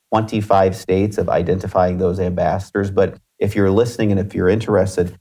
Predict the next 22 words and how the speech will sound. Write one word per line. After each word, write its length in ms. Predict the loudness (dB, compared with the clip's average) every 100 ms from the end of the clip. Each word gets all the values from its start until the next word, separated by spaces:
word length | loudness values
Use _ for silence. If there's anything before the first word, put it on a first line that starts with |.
| _ _
um, 200 | -2 0
you 120 | 2 0
can 220 | 0 2
go 260 | 2 2
to 280 | 0 -2 0
listen 280 | 0 0 -4
carefully 400 | 0 0 0 0
dot 260 | 0 -2 -4 -2
com 340 | 0 0 -2
and 140 | -4 -2
you 120 | -2
can 180 | -2 -4
sign 380 | 0 2 4 4
up 260 | 2 -2 _
to 60 | -4
be 220 | 0 2 2
a 40 |
Listen 300 | 0 -2 -6
Carefully 460 | -4 -2 -2 -2 -2
ambassador. 560 | 0 2 2 0 -6 -8
Because 260 | -2 0
again, 460 | 0 2 2 2 -2